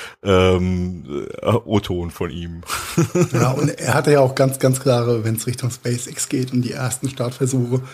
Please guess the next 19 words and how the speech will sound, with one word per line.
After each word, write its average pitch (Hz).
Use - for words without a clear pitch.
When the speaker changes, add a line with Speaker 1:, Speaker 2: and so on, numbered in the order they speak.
Speaker 2:
er 110
hatte 135
ja 123
schon, 131
äh, 131
für 120
sich -
auch 120
einen, 117
einen 127
gewissen 123
Limit-Counter 127
an 120
den 110
Start 123
gebracht. 123
Und, 110
ähm, 117
ja, 123